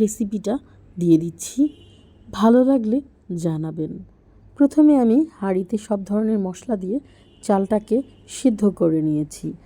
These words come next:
আর সব মশলাগুলো কিন্তু আমার নিজের তৈরি করা, কোনো প্যাকেট মশলা দিয়ে আমি আজকের কাচ্চি রান্না করিনি।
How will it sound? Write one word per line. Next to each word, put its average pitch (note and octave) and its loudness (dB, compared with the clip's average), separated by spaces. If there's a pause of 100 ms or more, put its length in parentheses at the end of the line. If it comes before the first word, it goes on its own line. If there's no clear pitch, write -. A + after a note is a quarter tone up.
(360)
আর F3 -4 (760)
সব C#4 2 (120)
মশলাগুলো A#3+ 2 (120)
কিন্তু F3+ -2 (420)
আমার F#3 0 (100)
নিজের F#3+ 2 (100)
তৈরি E3 0
করা, E3+ -8 (360)
কোনো A#3 4 (400)
প্যাকেট G#3+ -2 (120)
মশলা A3 -2 (100)
দিয়ে F#3 -4 (180)
আমি F3 -4 (520)
আজকের F#3 -2
কাচ্চি A3 -4 (400)
রান্না E3+ -2 (100)
করিনি। D3+ -2